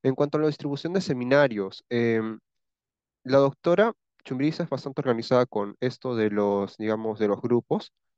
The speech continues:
Le envía, este, por vía del delegado, este,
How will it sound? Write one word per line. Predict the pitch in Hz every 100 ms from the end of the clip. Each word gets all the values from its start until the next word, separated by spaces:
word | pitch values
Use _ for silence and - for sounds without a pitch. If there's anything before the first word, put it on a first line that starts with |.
| _
Le | 110 113
envía, | 117 123 127 - _ -
este, | 113 - 113
por | 110 104
vía | 117
del | 123 113
delegado, | 101 98 101 104 110 120 175 - _
este, | - -